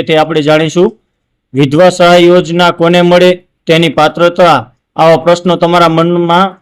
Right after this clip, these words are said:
હશે. પ્રિય વાંચકો, આ યોજનાનો લાભ લેવા માટે કેટલીક પાત્રતા નક્કી કરેલ છે, જે નીચે મુજબ છે.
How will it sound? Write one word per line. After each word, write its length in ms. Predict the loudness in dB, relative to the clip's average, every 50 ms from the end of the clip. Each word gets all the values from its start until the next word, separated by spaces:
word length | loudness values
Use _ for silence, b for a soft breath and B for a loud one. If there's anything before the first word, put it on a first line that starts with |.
| _ _
હશે. 340 | -4 -2 -2 -2 -2 -4 -4 -4 -10 _ _ _ _ _ _ _ _ _ _ _ _ _ _ _ _ _ _ _ _ _ _ _ _ _ _ _ _ _ _ _ 0
પ્રિય 260 | 2 4 4 4 4
વાંચકો, 480 | 2 2 0 0 -2 -2 0 0 0 0 0 -2 -2
આ 140 | 0 0 2
યોજનાનો 540 | 2 4 2 2 0 0 -2 0 0 2 2
લાભ 260 | 2 2 2 2 0 0
લેવા 280 | 0 2 4 2 2 2
માટે 320 | 2 -2 -2 0 0 0 0 0
કેટલીક 360 | 0 -4 -4 -2 -4 -4 -4 -2
પાત્રતા 560 | -2 -2 -2 -2 -2 -4 -2 0 0 0 0 0
નક્કી 360 | -2 -4 -4 -2 -2 -2 -2
કરેલ 320 | -2 -2 -2 0 0 -2 -2
છે, 180 | -2 0 0 2 0 0
જે 220 | 0 0 2 2 2 2 0 -2 -4
નીચે 280 | -4 -4 -2 -2 0 0
મુજબ 360 | 0 0 0 0 0 0 0 -2 -8
છે. 220 | -8 -4 -4 -4